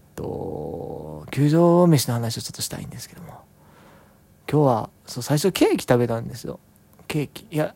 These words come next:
なんか、ベルナドームでケーキが食べられると。ね。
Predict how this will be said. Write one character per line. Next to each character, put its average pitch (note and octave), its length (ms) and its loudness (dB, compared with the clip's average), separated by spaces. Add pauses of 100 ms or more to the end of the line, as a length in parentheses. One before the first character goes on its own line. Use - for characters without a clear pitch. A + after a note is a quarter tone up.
(160)
な E3+ 120 4
ん - 20 2
か、 C#3+ 200 2
ベ D3 240 4
ル A3 80 6
ナ B3 80 8
ド D#4 100 8
ー - 20 6
ム F3+ 80 6
で B2+ 80 4
ケ - 220 2
ー E4 60 4
キ - 120 2
が B2 60 4
食 A#2 120 -2
べ - 60 -2
ら - 60 -4
れ - 60 -4
る B2 60 -8
と。 - 180 -16 (760)
ね。 C3+ 180 -8